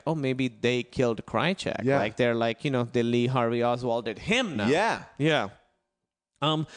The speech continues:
Speaker 1: I thought Mister X's line, "They only have one policy, deny everything." That's pretty cool. And you know how in the beginning
Speaker 2: He's awesome in this.
Speaker 1: Yeah.
Speaker 2: I love that guy.
Speaker 1: Oh,
Speaker 2: By
Speaker 1: that
Speaker 2: the
Speaker 1: guy's
Speaker 2: way, and
Speaker 1: great.
Speaker 2: that guy, again, in our, in our X-Files homage, we brought that guy, Stephen Williams,
Speaker 1: Oh,
Speaker 2: into
Speaker 1: what
Speaker 2: our
Speaker 1: was he
Speaker 2: show.
Speaker 1: like?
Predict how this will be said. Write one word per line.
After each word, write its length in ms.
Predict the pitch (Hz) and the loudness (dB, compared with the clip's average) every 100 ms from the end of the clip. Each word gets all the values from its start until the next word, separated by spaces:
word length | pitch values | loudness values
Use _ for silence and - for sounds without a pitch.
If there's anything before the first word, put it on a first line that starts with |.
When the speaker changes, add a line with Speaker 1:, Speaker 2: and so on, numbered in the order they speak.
| - - | -18 -12
Speaker 1:
I 120 | - 156 | -2 0
thought 160 | 170 | 2
Mister 260 | 156 156 151 | 0 0 2
X's 320 | 143 - 143 | 2 0 -2
line, 300 | 135 135 135 | 0 0 0
"They 80 | 131 | 0
only 260 | 123 135 | 0 -2
have 160 | 131 110 | -2 -2
one 240 | 120 123 | -2 -2
policy, 420 | 123 123 117 123 127 | 0 0 0 -2 -6
deny 440 | 110 107 104 110 | -6 -4 -2 0
everything." 600 | 113 107 113 - 131 139 - - - _ _ | 0 0 -4 -4 -4 -6 -10 -20 -20 _ _
That's 200 | 147 151 | 0 0
pretty 220 | - 165 | -2 -4
cool. 300 | 151 - 165 | -2 -2 0
And 120 | 147 139 | 0 -2
you 80 | |
know 100 | 147 | -4
how 120 | 156 151 | -2 -2
in 60 | |
the 60 | 139 | -4
beginning 480 | 120 127 135 147 143 | -4 -4 -2 -2 -4
Speaker 2:
He's 300 | 123 175 139 | -2 0 2
awesome 440 | 107 87 - 85 | 2 2 -4 -8
in 140 | 90 90 | -8 -2
this. 80 | 160 | 0
Speaker 1:
Yeah. 240 | 170 123 - | 2 0 -4
Speaker 2:
I 300 | 117 123 131 123 | 0 2 4 2
love 260 | 117 104 | 2 2
that 180 | 95 90 | 0 -2
guy. 200 | 98 85 | -2 0
Speaker 1:
Oh, 220 | 180 180 | 0 0
Speaker 2:
By 100 | 139 | 2
Speaker 1:
that 60 | 139 | 4
Speaker 2:
the 20 | |
Speaker 1:
guy's 60 | 151 | 4
Speaker 2:
way, 60 | 151 | 2
and 40 | |
Speaker 1:
great. 80 | 127 | 0
Speaker 2:
that 180 | 139 147 | 0 0
guy, 260 | 147 135 - | 2 2 0
again, 580 | 117 110 180 165 135 127 _ _ _ - | -4 -2 0 0 0 -6 _ _ _ 0
in 120 | 127 | 2
our, 240 | 123 117 - - | 4 2 -2 -4
in 180 | - 131 | -2 2
our 300 | 123 113 - - _ | 2 2 0 -8 _
X-Files 460 | 127 - 135 117 107 | -4 0 2 2 2
homage, 340 | 117 147 120 | 0 0 0
we 60 | 123 | 0
brought 240 | 127 117 | 0 2
that 160 | 127 123 | 0 2
guy, 200 | 110 101 | 0 0
Stephen 340 | - 113 113 | -2 -2 2
Williams, 240 | 123 110 95 | 2 2 2
Speaker 1:
Oh, 120 | 254 | 2
Speaker 2:
into 100 | 262 | 4
Speaker 1:
what 60 | 294 | 4
Speaker 2:
our 80 | |
Speaker 1:
was 80 | 302 | 4
he 60 | 285 | 2
Speaker 2:
show. 40 | 285 | 2
Speaker 1:
like? 360 | 285 - - | 2 -2 -10